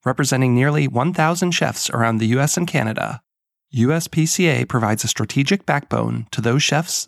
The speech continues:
that includes liability insurance, training, communications, certification, and more. It's a reassurance to consumers that the chef coming into their home is prepared to offer them an experience with their meal.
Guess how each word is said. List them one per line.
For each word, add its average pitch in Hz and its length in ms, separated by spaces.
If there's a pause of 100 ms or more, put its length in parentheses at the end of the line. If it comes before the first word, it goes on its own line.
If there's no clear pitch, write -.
(120)
that 123 120
includes 113 480
liability 127 480
insurance, 196 540 (400)
training, 170 540 (200)
communications, 165 880 (100)
certification, 151 920
and 131 100
more. 123 380 (680)
It's - 140
a 113 60
reassurance 160 560
to 151 80
consumers 143 520
that 110 120
the 117 80
chef - 240
coming 135 240
into 160 180
their 170 160
home 123 380
is - 120
prepared 123 320
to - 80
offer 127 240
them 143 300
an 123 80
experience 123 720
with - 140
their 110 120
meal. 50 400